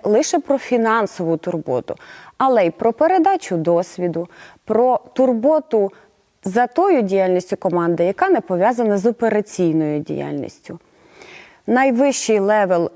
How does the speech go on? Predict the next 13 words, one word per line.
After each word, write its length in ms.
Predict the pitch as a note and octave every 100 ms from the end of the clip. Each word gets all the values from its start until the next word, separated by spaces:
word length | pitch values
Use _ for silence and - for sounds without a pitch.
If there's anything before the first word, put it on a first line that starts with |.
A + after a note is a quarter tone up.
| -
лідерства — 800 | F3 G3+ G4+ D4+ G#3 - F3 D#3 -
це 200 | - G#3
не 200 | G3+ -
отримувати 920 | F#3 - G3 C#4 E4 A3+ F#3 F3+ F#3
нічого 720 | F3 F3+ G3+ - F#3+ A#3+ C4
взамін. 580 | A3 F3+ G3 G3+ D3 D3 - _ -
Ця 240 | G#3+ G3
риса 360 | F#3+ C#4+ - C4
вже 480 | G3+ E3 F3+ B3 -
є 280 | D3+ F3 A#3+
винагородою 800 | F#3+ D#3 C#3+ C#3+ F3+ A3 F3 D3
для 220 | C#3+ G3+
лідера. 440 | D#3+ C#3 A#2+ F2